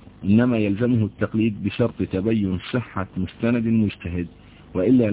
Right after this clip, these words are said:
لم يجز تقليده". واضح؟ طيب،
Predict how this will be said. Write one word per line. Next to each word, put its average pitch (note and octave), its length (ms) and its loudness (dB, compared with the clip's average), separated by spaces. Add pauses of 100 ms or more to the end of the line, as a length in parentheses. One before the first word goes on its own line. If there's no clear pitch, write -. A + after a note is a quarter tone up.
لم G#2 120 2
يجز B2+ 480 -2
تقليده". F2+ 840 -2 (1040)
واضح؟ G#2+ 400 0 (880)
طيب، E2 160 -8